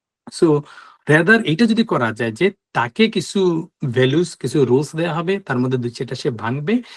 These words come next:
কিন্তু তার নিজস্ব একটা পার্সোনালিটি তৈরি করার একটা স্পেস দেয়া হইলো through তার passion and interest দিয়ে, তাইলে এইটাকে সে বোঝার চেষ্টা করবে যে, "I can communicate through my passion, through my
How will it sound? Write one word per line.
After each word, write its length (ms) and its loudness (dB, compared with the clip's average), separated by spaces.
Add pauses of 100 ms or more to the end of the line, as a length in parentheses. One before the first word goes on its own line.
(260)
কিন্তু 380 8 (340)
তার 140 4
নিজস্ব 460 -2
একটা 240 -6 (100)
পার্সোনালিটি 680 -2
তৈরি 280 0
করার 220 -4
একটা 140 -8
স্পেস 440 -8
দেয়া 240 -10
হইলো 160 -16
through 280 -6
তার 100 -6
passion 520 -6
and 160 -6
interest 380 -4
দিয়ে, 200 2 (400)
তাইলে 360 4
এইটাকে 400 2
সে 140 0
বোঝার 320 0
চেষ্টা 380 -8
করবে 340 -8
যে, 240 -2
"I 120 0
can 220 -4
communicate 600 2
through 320 -2
my 120 -2
passion, 580 -10 (400)
through 260 2
my 120 2